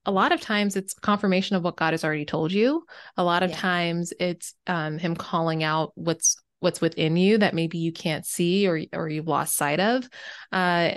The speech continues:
Speaker 1: and, and a lot of times it really is, it comes down to God building up his people,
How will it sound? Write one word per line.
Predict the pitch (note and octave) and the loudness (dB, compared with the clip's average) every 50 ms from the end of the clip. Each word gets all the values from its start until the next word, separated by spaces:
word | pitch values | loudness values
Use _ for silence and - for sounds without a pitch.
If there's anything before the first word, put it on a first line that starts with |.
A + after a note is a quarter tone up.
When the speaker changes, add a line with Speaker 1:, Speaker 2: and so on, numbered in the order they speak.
| - - | -4 -4
Speaker 1:
and, | - F#3 F#3 F3 E3+ | -2 0 0 0 0
and | - F#3+ F3+ F#3 | 0 0 2 2
a | |
lot | F3+ F3 F3+ F#3 G3 | 4 4 4 2 0
of | F#3+ | -2
times | - - F#3+ F3 F3 F3 - | -4 -4 -4 -2 -2 -2 -2
it | F3 - - | -2 -2 -2
really | D#3+ F3 F3 F3 E3+ E3+ E3 F3 | 0 0 0 2 2 2 2 2
is, | F3 E3+ D#3+ E3 - | 2 2 2 0 -2
it | - F3+ - | -4 -6 -4
comes | - G3 F#3 F3 F3+ - | 0 0 0 0 0 -2
down | - E3 D#3+ D#3+ D#3+ - | -2 -2 -2 -2 -2 -4
to | - - - E3 D#3 D3+ D3+ D3+ D3+ - - | -6 -8 -6 -4 -4 -4 -4 -4 -6 -6 -4
God | D#3 D3+ D3+ D3+ D#3 - - | -2 -2 -2 -2 -4 -4 0
building | D#3+ D#3+ D#3+ D#3+ E3 D#3+ D3+ D#3 | 0 2 2 2 0 0 0 0
up | D#3 D#3+ - - _ - - _ _ _ _ _ | 0 0 -2 -4 _ -20 -20 _ _ _ _ _
his | - - E3 D3+ - | -4 -4 -4 -4 -4
people, | - - - F#3+ G3 G3 - - - - - - | -4 0 2 2 2 2 0 -4 -4 -4 -8 -10